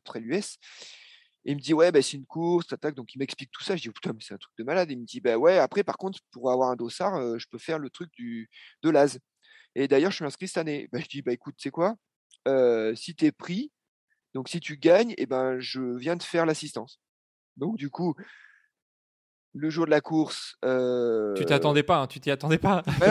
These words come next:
Speaker 1: non, en
Speaker 2: <laughs>
Speaker 1: plus, euh, du coup, tu vas te coucher, et, euh, ils sont plus que trois. Tu te dis : Bon, bah, ils sont trois, mais bon, il est dedans, mais bon, quand même. Puis en fait, tu te
Speaker 2: <laughs>
Speaker 1: lèves le lendemain matin, ils sont plus que deux. Puis en fait, à la fin, tu, tu, t'as beau...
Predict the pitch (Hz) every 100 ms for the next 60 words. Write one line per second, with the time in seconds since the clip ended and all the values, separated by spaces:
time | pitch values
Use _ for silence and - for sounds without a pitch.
0 | 226 208 151 143 180 165 165 147 143 135
1 | 131 131 - - 175 170 139 143 - 151
2 | - 165 160 139 120 113 117 117 127 -
3 | - - 185 226 - _ - - 123 127
4 | 101 - 120 - 120 - 151 131 113 117
5 | 123 120 180 151 131 120 127 113 123 143
6 | 139 - _ _ _ 139 151 - 165 127
7 | 131 - - - 160 156 147 147 143 143
8 | 143 - 185 - 123 131 - 175 240 240
9 | - - _ _ _ _ _ _ _ _
10 | _ - 131 175 175 127 131 175 196 139
11 | 131 - 120 - 117